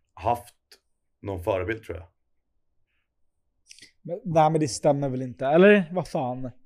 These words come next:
Speaker 2: Alltså
Speaker 1: I don't know, I don't know. Alltså så här, det är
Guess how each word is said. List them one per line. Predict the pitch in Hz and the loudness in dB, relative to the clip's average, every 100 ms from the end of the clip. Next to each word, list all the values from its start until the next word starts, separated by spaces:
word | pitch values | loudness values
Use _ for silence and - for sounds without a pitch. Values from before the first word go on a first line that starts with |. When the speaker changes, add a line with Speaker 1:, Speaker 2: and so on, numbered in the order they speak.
| - - _ _ _ _ - | -20 -20 _ _ _ _ 0
Speaker 2:
Alltså | 151 151 - 156 151 147 147 147 147 123 | 4 4 2 0 2 2 2 2 0 0
Speaker 1:
I | 135 | 4
don't | 175 190 | 6 6
know, | 214 185 110 87 - | 8 6 6 -2 2
I | 147 170 | 4 6
don't | |
know. | 175 170 113 - | 6 4 2 2
Alltså | 135 131 | 0 0
så | 123 151 | 2 4
här, | 131 | 6
det | 147 156 156 | 6 6 6
är | 151 | 4